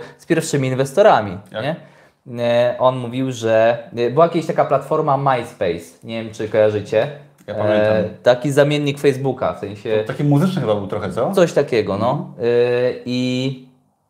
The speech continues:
Speaker 1: Zuckerberg, idąc do inwestorów, powiedział, że zrobi drugiego MySpace'a, tylko
Speaker 2: Aha.
Speaker 1: lepszego i większego, nie?
Speaker 2: Aha.
Speaker 1: A oni, „Ta, jasne, wiesz co, weź nie marnuj naszego czasu, bo ty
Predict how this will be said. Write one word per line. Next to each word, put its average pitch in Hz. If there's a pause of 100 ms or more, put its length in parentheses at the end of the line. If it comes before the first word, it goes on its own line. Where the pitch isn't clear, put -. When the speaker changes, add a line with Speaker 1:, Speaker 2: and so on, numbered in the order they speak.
(1000)
Speaker 1:
Zuckerberg, 123
idąc 151
do 143
inwestorów, 120
powiedział, 143
że 156
zrobi 143
drugiego 143
MySpace'a, 165
tylko 139
Speaker 2:
Aha. 185
Speaker 1:
lepszego 147
i 190
większego, 131
nie? 104
Speaker 2:
Aha. 92
Speaker 1:
A 110
oni, 127
„Ta, 139
jasne, 98
wiesz 113
co, 165
weź 156
nie 151
marnuj 143
naszego 127
czasu, 135
bo 120
ty 120